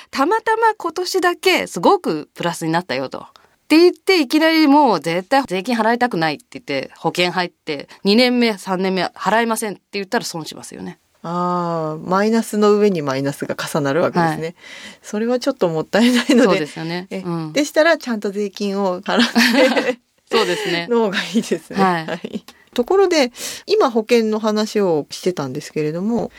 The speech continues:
Speaker 2: 例えば保険の設計書みたいなのを
Speaker 1: はい。
Speaker 2: 保険の方が持ってこられるじゃないですか。
Speaker 1: ええ、
Speaker 2: 外交員の方が。
Speaker 1: ええ、ありますね。はい。
Speaker 2: はい。で、こう、何年後にはこのぐらいになって、
Speaker 1: はい。
Speaker 2: なんかこのぐらい税金払わなきゃいけないのが、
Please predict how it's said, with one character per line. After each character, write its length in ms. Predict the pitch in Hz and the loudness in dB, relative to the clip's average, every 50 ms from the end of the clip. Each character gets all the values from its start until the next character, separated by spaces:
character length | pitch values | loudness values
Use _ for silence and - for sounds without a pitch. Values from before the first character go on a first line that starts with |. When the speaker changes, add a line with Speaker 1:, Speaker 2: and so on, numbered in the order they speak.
| - - - - | -20 -20 -10 -6
Speaker 2:
例 260 | - 302 - 440 427 349 | -6 2 4 4 4 4
え 40 | 285 | 4
ば 340 | 269 294 285 254 202 - - - | 4 4 4 4 2 -2 -6 -8
保 120 | - 285 | -8 -8
険 240 | 277 - 381 370 370 | -4 -4 -4 -4 -4
の 220 | 359 349 349 349 - | -4 -6 -6 -8 -10
設 260 | - - 262 269 254 - _ | -6 -2 -2 -2 -2 0 _
計 180 | - 349 349 330 | 2 4 4 2
書 160 | - 349 339 | 0 -2 -2
み 120 | 302 240 | -2 -2
た 100 | - 160 | -4 -6
い 80 | 135 139 | -6 -6
な 80 | 147 | -8
の 120 | 151 127 - | -8 -4 0
を 20 | |
Speaker 1:
は 160 | 196 196 175 | 0 2 0
い。 80 | 156 170 | 0 -4
Speaker 2:
保 80 | - 233 | -8 -8
険 240 | 233 - 233 226 220 | -2 0 0 2 2
の 200 | 214 214 208 202 | 0 -2 -4 -4
方 260 | - - 202 - 208 | -4 -6 -4 -2 -2
が 80 | 190 151 | -2 0
持 140 | 131 147 151 | -2 -4 -4
っ 40 | 147 | -2
て 140 | - - | -2 -4
こ 140 | 160 - 180 | 0 2 2
ら 100 | 160 156 | 2 2
れ 80 | 151 156 | 0 0
る 120 | 147 143 | -2 -4
じ 80 | - - | -6 -8
ゃ 40 | - | -12
な 40 | |
い 20 | - | -12
で 60 | - | -8
す 40 | _ | _
か。 80 | - | 2
Speaker 1:
え 40 | 226 | 2
え、 20 | 226 | 4
Speaker 2:
外 80 | 214 | 4
交 140 | 196 202 202 | 4 4 4
員 0 | |
の 120 | 196 190 | 4 4
方 380 | 185 190 196 190 170 143 143 131 | 4 4 2 2 0 -2 -2 -2
が。 40 | 151 | 0
Speaker 1:
え 0 | |
え、 20 | 190 | 0
あ 20 | |
り 60 | 196 | 2
ま 100 | 196 190 | 0 0
す 100 | - 120 | 0 -2
ね。 180 | 175 175 165 - - | -2 -4 -4 -4 -2
は 200 | 190 190 180 156 | -2 -2 -2 -2
い。 20 | |
Speaker 2:
は 120 | 190 175 - | -4 -8 -8
い。 40 | - | -8
で、 120 | - - | -10 -8
こ 260 | - - 196 190 185 - | -4 -2 -2 -2 -4 -6
う、 300 | - - - _ _ 208 | -14 -20 -20 _ _ 0
何 240 | 233 220 208 214 | 0 2 2 4
年 180 | 214 226 220 220 | 4 4 4 4
後 120 | 208 214 214 | 4 4 4
に 100 | 202 185 | 4 2
は 100 | 175 170 | 0 0
こ 140 | - - 247 | 2 4 4
の 120 | 202 202 | 4 4
ぐ 100 | 190 202 | 4 4
ら 140 | 196 202 190 | 2 2 2
い 60 | 185 180 | 0 -2
に 100 | 185 180 | -4 -2
な 100 | 180 180 | -2 -2
っ 40 | 185 | -4
て、 280 | - _ - 147 - - | -4 _ -6 -6 -6 -2
Speaker 1:
は 160 | - 185 175 | 0 0 0
い。 140 | 156 156 165 | -2 -4 -6
Speaker 2:
な 100 | 170 196 | -8 -8
ん 40 | 185 | -8
か 100 | - 175 | -8 -8
こ 140 | - - 214 | -2 0 2
の 100 | 208 214 | 2 2
ぐ 140 | 214 202 220 | 2 4 4
ら 120 | 214 208 202 | 4 4 2
い 100 | 202 208 | 2 2
税 120 | 202 202 | 2 0
金 140 | 196 - 196 | 2 0 0
払 200 | 190 208 202 208 | 0 2 2 4
わ 80 | 208 202 | 2 2
な 100 | 196 185 | 0 -2
き 100 | - 160 | -4 -8
ゃ 20 | |
い 40 | 156 | -6
け 120 | 160 165 | -6 -6
な 120 | 165 170 170 | -6 -6 -6
い 60 | 170 | -6
の 100 | 165 170 | -8 -6
が、 260 | 170 185 175 160 175 | -4 -2 -4 -4 -4